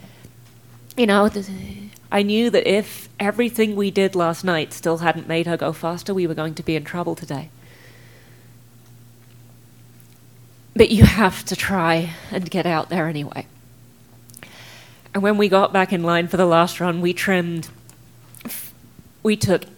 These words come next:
every single trim we could possibly <laughs> do to the race car. It did everything. Um,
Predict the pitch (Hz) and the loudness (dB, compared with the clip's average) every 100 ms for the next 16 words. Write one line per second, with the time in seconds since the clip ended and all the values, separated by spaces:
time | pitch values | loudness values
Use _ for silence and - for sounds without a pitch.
0 | - 208 208 202 208 214 - 190 175 170 | -2 2 2 0 -2 -2 -2 -2 -2 -4
1 | - 190 160 156 170 175 175 - 202 170 | -2 -2 -2 -4 -6 -4 4 4 4 -2
2 | - 165 180 175 - 180 196 - 202 170 | -6 -8 -6 -6 -4 -2 -4 -4 -6 -4
3 | 151 160 - - 131 - - - - - | -2 -4 -4 -6 -8 -8 -18 -20 -20 -18
4 | 175 214 - - - - - - 220 214 | 4 6 6 2 -20 -20 -20 -2 4 4
5 | 202 - 190 165 - 180 156 - - - | 2 -2 -2 -2 -2 -4 -4 -10 -20 -20
6 | - - - - - - - - - - | -20 -20 -20 -20 -20 -20 -20 -20 -20 -20
7 | - - _ - - - - - - - | -20 -20 _ -20 -20 -20 -20 -20 -20 -2
8 | 233 190 156 | 2 2 0